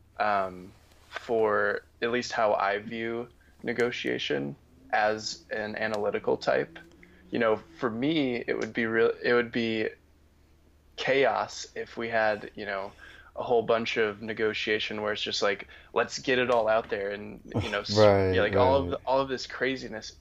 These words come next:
Speaker 1: Basically, if, you know, for a, for a, um, and then,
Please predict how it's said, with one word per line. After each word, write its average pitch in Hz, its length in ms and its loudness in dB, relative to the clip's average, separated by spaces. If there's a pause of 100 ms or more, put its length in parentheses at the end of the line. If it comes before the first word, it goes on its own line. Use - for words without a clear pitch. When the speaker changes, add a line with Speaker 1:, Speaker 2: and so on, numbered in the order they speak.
Speaker 1:
Basically, 143 520 -2 (640)
if, 135 340 -2
you 123 120 -4
know, 104 240 0 (280)
for 127 600 4 (140)
a, 117 400 2 (180)
for 120 260 0
a, 110 240 0 (100)
um, 98 400 -6 (1160)
and 127 140 -2
then, 117 200 -2